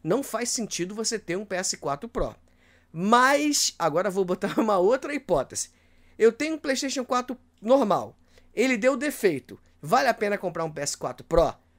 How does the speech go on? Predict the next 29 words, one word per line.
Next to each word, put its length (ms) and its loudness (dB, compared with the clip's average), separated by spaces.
Bom, 240 4
aí 160 6
eu 100 8
vou 120 2
te 140 -8
dar 100 2
o 80 2
meu 180 2
caso, 400 -4
que 120 -4
eu 80 6
recentemente, 840 -2
cerca 360 -4
de 140 -6
três 280 -2
semanas 500 -2
que 160 -8
eu 160 -4
tô 100 -10
gravando 340 -4
esse 200 -6
vídeo, 320 -6
antes 240 -2
de 80 -6
eu 20 -4
estar 180 -8
gravando 300 -6
esse 160 -6
vídeo, 300 -10